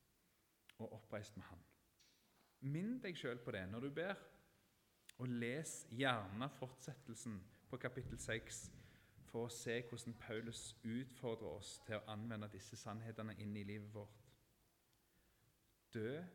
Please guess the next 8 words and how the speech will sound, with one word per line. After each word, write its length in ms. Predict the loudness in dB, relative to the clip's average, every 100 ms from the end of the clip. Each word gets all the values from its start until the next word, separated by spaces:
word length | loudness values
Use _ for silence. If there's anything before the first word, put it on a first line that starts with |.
| -14 -20 -8
med 240 | -4 0
Jesus 460 | 0 -2 -6 -10 -12 -18 -20 -20 _ _ _ _ -10
og 200 | -8 -8
oppreist 480 | -8 -6 -6 -8 -8
med 80 | -8
han. 100 | -10 -14 -20 -20 _ _ -20 _ _ _ -20 _ _ -20 _ _ -20 -20 -20 -20 -20 -20 -20 _ _ -20 _ _ -20 -20 -20 -20 -10
Kjære 220 | 0 2
Jesus, 560 | 2 0 -4 -6 -10 -12